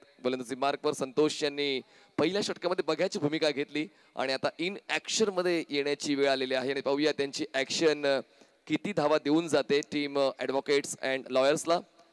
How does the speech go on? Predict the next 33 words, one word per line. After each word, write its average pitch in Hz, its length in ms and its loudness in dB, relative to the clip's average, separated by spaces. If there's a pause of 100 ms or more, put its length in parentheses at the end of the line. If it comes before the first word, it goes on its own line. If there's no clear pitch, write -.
(420)
चला, 196 100 4
जास्त 190 220 4
वेळ 208 160 4
नाही 226 120 2
मित्रांनो. 214 340 2
बघा, 185 260 4
वारंवार 185 360 4
त्या 202 80 0
सूचना 196 280 0
आम्हाला 185 220 4
ऑर्गनायझिंग 180 580 2
कमिटीच्या 180 320 0
वतीने 185 280 2
येत 170 160 2
आहेत, 160 120 4 (400)
कारण 156 140 2
आताचं 175 440 2
वेळापत्रक 170 460 4
थोडंसं 175 260 4
लांबलेलं 170 400 4
आहे, 156 260 4 (880)
म्हणून 175 260 4
त्या 180 160 4
सूचना 180 360 2
आयोजकांच्या 170 480 4
वतीनं 170 260 2
please 214 260 -2
जास्त 202 200 4
वेळ 226 140 6
घेऊ 208 120 6
नका, 196 160 4
please, 196 300 0
please. 196 400 -4